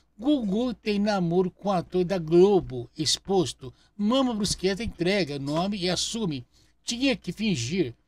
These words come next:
Bom, é o seguinte, ó. É, bom, gente, ó.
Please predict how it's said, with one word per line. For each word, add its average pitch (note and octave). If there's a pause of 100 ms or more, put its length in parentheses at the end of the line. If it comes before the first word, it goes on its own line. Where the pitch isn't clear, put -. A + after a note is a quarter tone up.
(360)
Bom, E3
é D#3+
o D3+
seguinte, A#2+
ó. A2 (1200)
É, C#3 (400)
bom, F#3
gente, G#3+
ó. C3